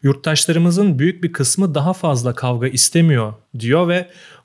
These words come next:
bu ifadeleri eski başbakan ve şimdiki muhalefet lideri Donald Tusk da memnuniyetle karşılıyor. Hali hazırda devlet televizyonu kontrolünü ele geçiren ve geri kalan medyanın da büyük bir bölümü üstünde etkili olan Kanun ve Adalet Partisi'nin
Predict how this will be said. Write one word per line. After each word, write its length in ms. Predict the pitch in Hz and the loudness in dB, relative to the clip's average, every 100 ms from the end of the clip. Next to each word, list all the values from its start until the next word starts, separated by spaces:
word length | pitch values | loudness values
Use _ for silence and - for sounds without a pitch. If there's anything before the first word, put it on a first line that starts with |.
| 156 | -2
bu 120 | 208 | 0
ifadeleri 680 | 175 156 139 131 135 196 196 | 0 0 0 0 0 -2 -2
eski 340 | 139 - 185 | -2 -2 -2
başbakan 520 | 156 127 135 127 165 | -2 -2 -6 -6 -4
ve 60 | 156 | -4
şimdiki 440 | - 190 185 165 | -4 -4 -4 -4
muhalefet 560 | 170 143 143 131 175 170 | -4 -4 -4 -4 -6 -6
lideri 480 | 135 120 160 185 143 | -6 -4 -4 -4 -2
Donald 360 | 147 160 151 | 0 0 -2
Tusk 440 | - 165 - - - | -6 -2 -2 -4 -2
da 200 | 151 170 | -2 -2
memnuniyetle 600 | 143 139 135 135 117 110 | -2 -2 0 -2 -4 -6
karşılıyor. 640 | 104 110 104 - 104 104 - _ - | -14 -14 -12 -12 -14 -16 -20 _ -2
Hali 300 | 180 220 202 | 0 2 4
hazırda 460 | 165 143 165 196 | 2 0 -4 -2
devlet 380 | 147 147 175 175 | -2 -2 -4 -4
televizyonu 520 | 156 147 143 131 156 | -4 -2 -2 -2 -4
kontrolünü 640 | - 143 139 147 143 170 175 | -2 -4 -4 -6 -4 -4 -4
ele 160 | 135 160 | -6 -4
geçiren 640 | 139 - 139 156 165 143 | -4 -6 -6 -4 -4 -6
ve 200 | 160 - - | -8 -10 -4
geri 180 | 139 175 | -2 -2
kalan 280 | 175 170 139 | -2 -4 -4
medyanın 540 | 131 147 156 160 139 | -4 -4 -4 -4 -4
da 200 | 117 110 | -6 -4
büyük 240 | 139 175 | -4 -4
bir 120 | 156 123 | -6 -6
bölümü 360 | 127 139 160 | -6 -4 -6
üstünde 380 | 160 - 131 143 | -8 -10 -6 -6
etkili 400 | 175 127 - 156 | -4 -6 -6 -4
olan 340 | 170 131 117 | -2 0 -2
Kanun 420 | 110 127 127 151 139 | -4 -6 -2 -2 -2
ve 100 | 117 | -4
Adalet 460 | 113 120 143 156 | -6 -4 -6 -6
Partisi'nin 680 | - 120 - - 143 180 | -6 -8 -6 -6 -2 -2